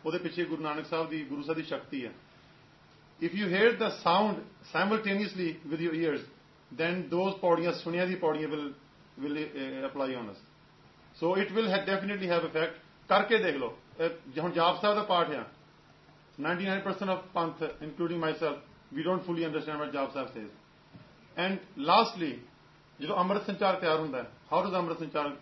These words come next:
get, get, ਕਿੱਦਾਂ, ਅੰਮ੍ਰਿਤ ਕਿੱਦਾਂ ਬਣਦਾ? Does, does water understand ਗੁਰਬਾਣੀ ਦਾ meaning? Water doesn't understand what Gurbani is saying। ਗੁਰਬਾਣੀ ਦੇ ਇਨਫਲੂਐਂਸ ਨਾਲ, through, without, uh, recitation of Gurbani,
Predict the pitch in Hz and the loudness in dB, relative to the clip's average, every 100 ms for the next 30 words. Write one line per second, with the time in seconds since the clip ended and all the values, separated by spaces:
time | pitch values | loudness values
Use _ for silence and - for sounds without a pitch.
0 | - - 135 139 127 135 - 135 160 175 | -18 -10 -6 -6 -6 -10 -8 -6 -2 0
1 | 165 - - 156 170 180 - 170 147 127 | -2 -4 -8 -2 -2 -2 -4 -4 -2 -2
2 | 107 - - - - - 120 165 156 175 | -6 -14 -20 -20 -20 -4 6 6 6 2
3 | 151 165 165 175 160 - 147 165 170 175 | 6 4 4 0 -2 -4 -4 -4 -4 -2
4 | 180 180 165 196 185 - 156 131 - - | -2 -4 -4 -4 -6 -8 -14 -14 -20 -20
5 | - - 120 143 202 190 175 165 151 160 | -20 -14 -2 0 0 -2 -2 -2 -2 -4
6 | 147 143 139 123 131 131 123 147 - - | -4 -4 -4 -4 -2 -4 -6 -10 -12 -20
7 | - - - - - 147 160 170 196 202 | -20 -20 -20 -20 -6 -2 4 4 4 0
8 | 196 175 185 190 170 151 135 - - - | -2 -2 -4 -4 -2 -4 -6 -14 -18 -6
9 | 180 175 160 156 170 175 - 147 147 147 | -4 -4 -4 4 4 4 -8 -8 -4 -4
10 | 143 156 160 170 170 165 147 151 143 151 | 0 0 0 -4 -2 -2 -4 -4 -2 -2
11 | 151 | -2